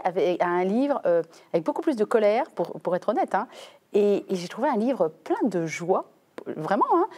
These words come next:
euh, parce que finalement, cette, cette affaire-là, vous en parlez dans la deuxième partie,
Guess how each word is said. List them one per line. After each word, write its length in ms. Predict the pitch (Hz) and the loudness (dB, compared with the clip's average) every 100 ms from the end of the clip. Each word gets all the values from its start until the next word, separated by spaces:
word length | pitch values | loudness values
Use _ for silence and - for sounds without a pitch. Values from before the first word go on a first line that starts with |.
| - - | -20 -2
euh, 140 | 165 170 | 2 4
parce 180 | 190 - | 2 -2
que 100 | 214 | -4
finalement, 280 | 233 233 | 0 0
cette, 380 | 233 190 - 160 | 0 -2 -4 -8
cette 180 | 170 170 | -6 -4
affaire-là, 320 | 175 185 190 | -2 0 0
vous 160 | 175 175 | 0 -2
en 80 | 151 | 0
parlez 400 | 165 180 247 381 | 0 0 0 2
dans 100 | 208 | 2
la 120 | 160 | 0
deuxième 240 | 156 165 | -2 -4
partie, 400 | 160 156 180 170 | -4 -6 -6 -10